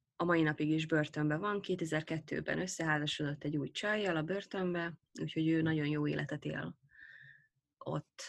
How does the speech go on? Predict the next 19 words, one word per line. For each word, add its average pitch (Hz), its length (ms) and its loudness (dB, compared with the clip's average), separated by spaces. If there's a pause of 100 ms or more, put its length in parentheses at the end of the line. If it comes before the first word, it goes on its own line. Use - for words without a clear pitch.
(320)
Viszont 214 720 0
a 175 80 0
bizonyítékok 175 640 0
alapján, 180 800 -2 (1080)
ö, 180 220 0
fel 175 220 4
lehetett 165 300 4
vál-, 160 320 4
vázolni 160 580 2
ezt - 260 -2
a 160 60 0
sztorit, 175 500 -2
amit 175 200 0
most 170 180 -2
fogok 165 240 -4
elmesélni, 165 560 0
hogy 170 120 0
mi 165 120 -2
történt. 175 680 -8